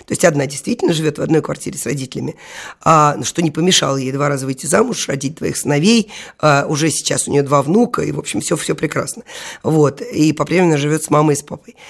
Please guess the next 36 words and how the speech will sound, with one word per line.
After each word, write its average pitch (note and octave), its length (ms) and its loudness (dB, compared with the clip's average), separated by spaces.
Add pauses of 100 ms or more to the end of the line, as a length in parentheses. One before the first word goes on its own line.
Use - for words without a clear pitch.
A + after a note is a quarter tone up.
(280)
А D#3 380 6
вторая G3 360 4
подруга E3+ 360 -2
живёт D3+ 260 -2
просто - 220 -4
в - 20 2
одном F#3 280 4
доме F3+ 240 4
с - 100 -8
мамой C3+ 200 -2
и - 40 -6
с - 40 -12
папой, - 380 -2
в F#3+ 80 -4
одном E3 220 2
подъезде D3 480 -2
даже, D#3+ 260 -8
что, - 260 0
в D3+ 160 0
общем-то, A3+ 480 0 (280)
почти - 380 0
то G3 220 2
же E3+ 100 -2
самое. C3+ 440 -2 (160)
Как-то - 340 0
повлияло G#3+ 540 4
на F#3+ 160 2
их, - 280 0
это F#3+ 680 0
на F#3 140 4
их F#3+ 160 4
жизнь? E3+ 320 0
Да D3 80 4
нет, F#3 260 2
не E3+ 100 2
особенно. C#3 540 -2